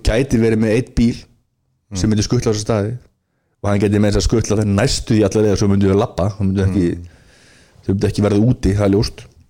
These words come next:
Speaker 2: Nei.
Speaker 1: Og bara það að geta fengið æfingar hvort sem þú sért í handbolta eða fótbolta eða körfu eða golfi eða hvað það er, það myndi líka spara bæjarfélaginu gríðarlegan tíma í húsunum.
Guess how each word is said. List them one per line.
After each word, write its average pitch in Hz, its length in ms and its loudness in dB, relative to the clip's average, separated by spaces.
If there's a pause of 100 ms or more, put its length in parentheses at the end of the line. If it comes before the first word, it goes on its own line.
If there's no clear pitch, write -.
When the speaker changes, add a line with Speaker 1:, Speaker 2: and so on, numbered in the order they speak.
(220)
Speaker 2:
Nei. 82 320 -8 (240)
Speaker 1:
Og 107 320 0
bara 123 300 0
það 123 260 0
að 120 80 0
geta 110 160 0
fengið 113 320 2
æfingar 110 440 2 (320)
hvort 104 120 -2
sem 110 100 0
þú 107 40 2
sért 104 100 0
í 101 40 2
handbolta 110 300 0
eða 101 100 2
fótbolta 110 300 -2
eða 98 100 0
körfu 113 280 2
eða 101 180 4
golfi 110 280 2
eða 98 100 0
hvað 101 180 0
það 98 100 0
er, - 100 -8 (720)
það 104 80 0
myndi 104 140 2
líka 107 180 2
spara 139 720 0 (260)
bæjarfélaginu 117 600 2
gríðarlegan 120 720 0
tíma 131 460 0 (220)
í 113 220 2
húsunum. 110 540 -2